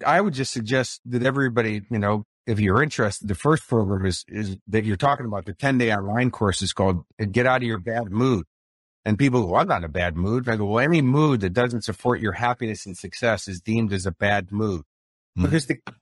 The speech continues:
Speaker 1: distinction, Chris, between successful people, now I'm talking about holistically successful, not just people who accumulated money, you know, who have the health and fitness, the happiness, the relationship,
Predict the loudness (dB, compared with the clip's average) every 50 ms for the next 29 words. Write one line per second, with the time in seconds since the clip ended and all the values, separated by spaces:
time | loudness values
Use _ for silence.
0 | _ -12 -10 -8 -8 -4 -2 -2 0 0 0 -2 -2 -2 0 -2 -2 -2 -2 -6
1 | -6 -4 -2 -2 -2 -2 -4 -6 -8 -8 -4 0 2 2 2 2 0 -4 -4 -2
2 | -2 -4 -4 -4 -4 -6 -8 -8 -10 _ _ _ _ -2 0 2 2 2 2 0
3 | 0 0 -2 -4 -4 -2 -2 0 2 2 0 0 -2 -8 -8 -6 -6 -6 -6 -8
4 | -10 -6 -2 -2 -2 -4 -4 -6 -4 -4 -4 -4 -6 -10 -10 -6 -4 -4 -2 -2
5 | -2 -4 -4 -4 -2 2 4 4 6 4 2 0 -4 -6 -6 -2 -2 0 0 -2
6 | -4 -8 -8 -4 -2 0 2 2 0 0 0 0 2 2 2 0 0 -2 0 0
7 | 0 0 0 -2 -4 -4 -2 -2 -2 -2 0 0 -2 -2 -2 -2 -4 -2 0 0
8 | 0 0 -2 -2 -2 -2 -2 -2 -4 -4 -6 -10 -8 -6 -2 0 0 0 0 0
9 | -4 -6 -4 -2 -2 -2 -2